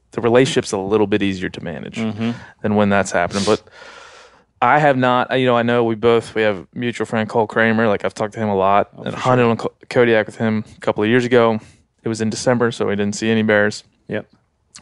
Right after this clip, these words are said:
Speaker 1: Thank God.
Speaker 2: <laughs>
Speaker 1: Um, but just talking with him about that, I mean, he's a bear guide.
Speaker 2: Mm-hmm.
Speaker 1: And some of the stories that he, you know, that he will tell you, he's been on this podcast, and if you go back and listen to, um,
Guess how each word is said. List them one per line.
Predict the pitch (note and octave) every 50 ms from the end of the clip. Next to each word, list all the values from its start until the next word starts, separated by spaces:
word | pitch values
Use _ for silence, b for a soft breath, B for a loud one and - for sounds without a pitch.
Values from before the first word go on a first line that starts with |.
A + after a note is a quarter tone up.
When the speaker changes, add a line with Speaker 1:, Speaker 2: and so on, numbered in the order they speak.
| _ _
Speaker 1:
Thank | - A2 G#2 G2
God. | - G2 F#2+ F#2 G2 - _
Speaker 2:
<laughs> | B B B B B B B B B B B B -
Speaker 1:
Um, | A#2+ A#2+ A#2 A#2 A2+ A2+ A2 A2 A2 G#2 G2 - _ _ _ _ _ _ _ _ _ _ _ _ _ _ _ _ _ _ _ _ _ _ _ _ _ _ _ _ _
but | B2 A2+ B2 A#2+ A#2
just | G#2+ A#2+ A#2+ -
talking | - C3+ B2+ B2 B2+
with | A#2 A2
him | A#2 A#2 C#3
about | C#3 A2+ G2+ F#2 F#2
that, | - F#2+
I | G#2
mean, | A#2 A#2+
he's | A2+
a | A2 G2
bear | F#2+ G#2+ G#2 A2+ C#3
guide. | A#2+ G2+ F2 A#1+ A1 B1+ A#1+ - - -
Speaker 2:
Mm-hmm. | G#2+ G#2 G#2+ A2+
Speaker 1:
And | A#2+ A#2+
some | - B2+ A#2+
of | A2+
the | G#2+
stories | - - - A2+ A2+ A2 G#2+ F#2+
that | G2 F#2+ -
he, | - - - _ _ _ _ _ -
you | D3 -
know, | - - - - -
that | - - F#2 -
he | - - - C#3+ D#3 D3
will | - - -
tell | - - F#2
you, | F#2 G2
he's | G#2 G2+
been | G2 A2
on | G#2+ G#2 G#2+ A2+
this | A#2 -
podcast, | - G2+ F#2 F#2+ - - F#2+ F#2 F#2+ - -
and | F#2+
if | F#2 F#2 - - _ _ D3
you | B2+
go | G#2+ A2 G2+
back | G2+ F#2+ F#2 - -
and | F#2+ F#2+
listen | G#2+ A#2+ - -
to, | - - - - - B B B B B B B B B B B B -
um, | A2+ G#2 G2 F#2+ F#2+ F#2+ G2 - - -